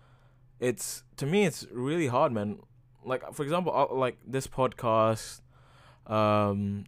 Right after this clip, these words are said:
to me, my, this podcast is a hobby. That's, this is a good thing for me, and I'm actually creating something. And to me, that's, that's probably the best. I wouldn't say ho-, a podcast is my hobby or this is my, I just like creating things.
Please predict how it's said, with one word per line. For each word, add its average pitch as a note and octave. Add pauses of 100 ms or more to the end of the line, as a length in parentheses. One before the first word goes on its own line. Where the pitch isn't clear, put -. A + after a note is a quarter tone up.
(140)
to C#3
me, E3+
my, C3+
this B2+
podcast A#2+
is F#2+
a -
hobby. F#2
That's, A2
this C3+
is C#3
a A#2+
good G2+
thing G#2+
for G2+
me, G#2 (680)
and B2
I'm C#3
actually C#3+
creating C3+
something. F#2+ (420)
And A#2
to C#3
me, D3
that's, C#3 (280)
that's C#3+
probably D3+
the A#2+
best. A2+ (260)
I C3
wouldn't E3+
say D#3
ho-, A#2+ (260)
a A#2
podcast A#2+
is A2
my A2
hobby G#2+
or F#2+
this G#2
is A2+
my, G2 (260)
I A#2+
just D3
like A#2+
creating G#2
things. F#2